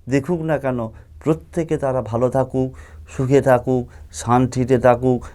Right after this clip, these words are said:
তাদের মুখের হাসিটা বজায় থাক, সর্বোপরি তারা জয়ী হোক এবং দুঃখ, দারিদ্রতা, ঋণের জালে জড়িয়ে পড়া, এই যে অভিশপ্ত জিনিসগুলো, এর থেকে তারা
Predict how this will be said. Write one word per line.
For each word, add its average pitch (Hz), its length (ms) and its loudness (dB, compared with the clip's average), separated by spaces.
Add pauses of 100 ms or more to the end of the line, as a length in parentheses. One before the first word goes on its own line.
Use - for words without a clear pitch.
(160)
তাদের 113 340 4
মুখের 123 340 0
হাসিটা 113 500 -6
বজায় 113 400 4
থাক, 107 280 2 (380)
সর্বোপরি 113 840 2 (400)
তারা 107 340 4 (400)
জয়ী 147 280 8
হোক 139 280 6 (240)
এবং 180 420 6 (340)
দুঃখ, 160 840 2 (320)
দারিদ্রতা, 160 1040 4 (800)
ঋণের 226 500 6
জালে 220 280 6
জড়িয়ে 185 380 2
পড়া, 151 400 0 (260)
এই 202 260 4
যে 190 200 -2
অভিশপ্ত 165 840 -8
জিনিসগুলো, 135 840 -6 (340)
এর 139 120 -4 (200)
থেকে 147 200 -6
তারা 123 260 -2